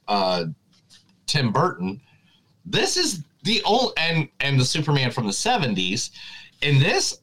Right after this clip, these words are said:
era, this is the only direct to sequel.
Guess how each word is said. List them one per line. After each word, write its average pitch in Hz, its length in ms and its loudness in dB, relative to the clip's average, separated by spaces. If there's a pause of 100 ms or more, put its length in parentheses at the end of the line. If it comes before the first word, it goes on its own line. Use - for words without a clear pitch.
era, 302 500 0 (600)
this 349 220 2
is 302 180 0
the 214 260 0
only 262 380 2
direct 160 640 2
to 202 100 0
sequel. - 680 -2